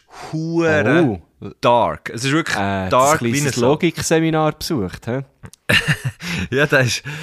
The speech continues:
Speaker 1: nein, und ich weiss nicht, ich weiss ehrlich gesagt nicht, ähm, lass doch das mal und sag mal, was du davon haltest, weil ich bin mir so unsicher gewesen. Ich hab das ganze Album gehört, das spricht ja eigentlich für das Album.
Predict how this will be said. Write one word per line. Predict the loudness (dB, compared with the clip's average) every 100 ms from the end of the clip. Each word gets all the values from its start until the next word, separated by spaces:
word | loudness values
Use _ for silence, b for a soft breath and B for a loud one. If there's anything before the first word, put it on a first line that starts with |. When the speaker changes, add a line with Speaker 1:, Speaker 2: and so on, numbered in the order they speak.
| -14 0
Speaker 1:
nein, | 4 4
und | 4
ich | 4
weiss | 4 2
nicht, | -2 -4 -8 -4
ich | 2
weiss | 2 2
ehrlich | 0 0 0 -6
gesagt | -6 -6 -4
nicht, | -4 -4 -6 -10 _
ähm, | -6 -4 -4 -8 -8
lass | -2 -2 -4
doch | -10
das | -10 -12 -8
mal | -6 -4 -6 -10 _ _ _ _ _ _ _ _ _ _
und | -8 -6
sag | -2 -4 -2
mal, | -2 -2
was | -2 -6
du | -12
davon | -10 -4 -2
haltest, | -2 -2 -6 -12 -8
weil | -4
ich | -4
bin | -2 -4
mir |
so | -4 -8
unsicher | -8 -8 -6 -8 -8
gewesen. | -12 -2
Ich | -2
hab | -2
das | 0
ganze | 0 0 -2 0
Album | 0 0 -2
gehört, | 0 -2 -4
das | -8 -8
spricht | -6 -6 -4
ja | -4
eigentlich | -4 -8
für | -10
das | -10 -6
Album. | -6 -6 -8 -10